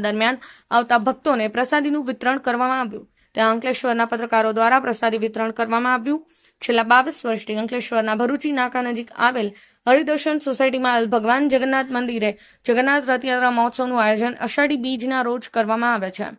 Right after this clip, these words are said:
આ રથયાત્રા શહેરના વિવિધ વિસ્તારમાં ફરે છે. તે દરમિયાન અંકલેશ્વર શહેરના ચોટા નાકા પાસે પત્રકાર એકતા પરિષદ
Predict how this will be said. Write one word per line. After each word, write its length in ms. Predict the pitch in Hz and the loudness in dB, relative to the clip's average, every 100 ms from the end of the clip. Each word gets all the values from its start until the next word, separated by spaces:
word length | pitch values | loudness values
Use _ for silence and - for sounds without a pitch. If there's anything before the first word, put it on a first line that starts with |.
| _ _ - _ 214 | _ _ -20 _ 2
આ 60 | 220 | 2
રથયાત્રા 420 | 214 220 208 214 233 | 2 0 0 0 0
શહેરના 320 | 240 214 208 208 | -2 0 0 -2
વિવિધ 220 | 226 220 | -4 -6
વિસ્તારમાં 500 | 233 - 233 233 240 254 | -8 0 2 2 0 0
ફરે 180 | 254 269 | -2 -2
છે. 100 | 294 - - _ - | -4 -6 -20 _ -6
તે 60 | 240 | 2
દરમિયાન 380 | 247 262 311 302 | 4 4 2 2
અંકલેશ્વર 380 | 285 285 294 285 | 0 -2 0 -2
શહેરના 320 | 277 269 269 262 | -2 -2 -2 0
ચોટા 280 | 254 254 285 | 0 2 -2
નાકા 220 | 269 254 254 | -2 -4 -4
પાસે 160 | 254 262 | -6 -4
પત્રકાર 440 | 247 240 254 269 262 | -6 -6 2 2 2
એકતા 180 | - 254 | -2 -4
પરિષદ 300 | 247 240 262 | -4 -6 -6